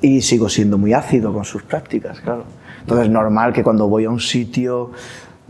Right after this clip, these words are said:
donde hay un concierto flamenco, pues claro, me vienen de reojo y piensen, "¿este qué hace aquí?",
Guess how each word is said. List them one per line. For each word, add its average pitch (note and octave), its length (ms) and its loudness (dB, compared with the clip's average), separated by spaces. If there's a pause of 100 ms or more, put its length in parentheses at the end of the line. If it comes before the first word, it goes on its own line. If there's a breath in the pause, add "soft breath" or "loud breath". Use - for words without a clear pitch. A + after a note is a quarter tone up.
(120)
donde C3 320 4
hay B2+ 80 4
un B2+ 60 2
concierto B2+ 280 4
flamenco, B2+ 260 2
pues A#2+ 120 0
claro, A2 160 2
me G#2 60 0
vienen A2 240 2
de A2+ 80 0
reojo A#2 680 0
y A2 380 -6 (360)
piensen, A#2 440 0
"¿este G#2 260 -4
qué A2 80 0
hace - 160 -4
aquí?", A2+ 240 -2